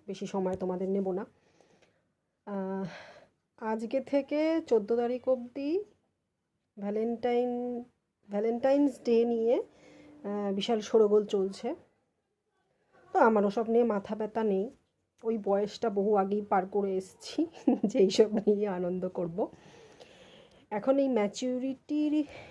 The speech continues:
আহ, এজে এসে, আহ, আজকের দিনটা নিয়ে ফার্স্ট, আহ,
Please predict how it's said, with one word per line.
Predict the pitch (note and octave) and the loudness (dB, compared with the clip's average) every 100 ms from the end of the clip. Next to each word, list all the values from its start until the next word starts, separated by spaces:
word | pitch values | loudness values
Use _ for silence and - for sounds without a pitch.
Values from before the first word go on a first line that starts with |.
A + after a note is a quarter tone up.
| - - | -18 -6
আহ, | A#3+ A#3 A#3 A3+ - | -2 0 0 -2 2
এজে | A#3+ A#3 G3+ G3 G#3 | 6 6 4 0 0
এসে, | G3+ - G3 A3+ - - - _ _ | -2 -2 -2 -4 -14 -20 -20 _ _
আহ, | G#3 G3 F#3+ F#3+ F#3+ F#3 - - - - - A3+ A#3 - - _ _ _ - | -6 -2 0 0 -2 -6 -12 -18 -18 -20 -20 -18 -18 -20 -20 _ _ _ -4
আজকের | A#3 G3+ A#3 C#4 A#3 | 2 2 4 0 4
দিনটা | B3+ A#3 A3+ | 2 2 0
নিয়ে | G#3 F#3+ G3+ C#4 _ _ _ _ _ _ _ _ - | 0 -2 -4 -8 _ _ _ _ _ _ _ _ -2
ফার্স্ট, | A3 G#3+ - - - - _ _ | -2 -2 -8 -20 -20 -20 _ _
আহ, | - A3 G3 F#3 F3+ F#3 | -18 -10 -6 -4 -6 -8